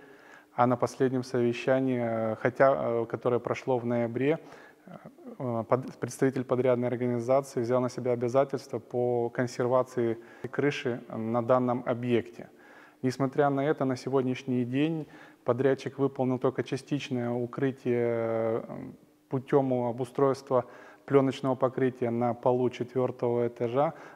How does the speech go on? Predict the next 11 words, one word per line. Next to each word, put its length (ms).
над 200
квартирами, 880
в 20
которых 520
и 100
проживают 600
жильцы. 340
Остальные 600
работы 440
не 180
выполнены. 680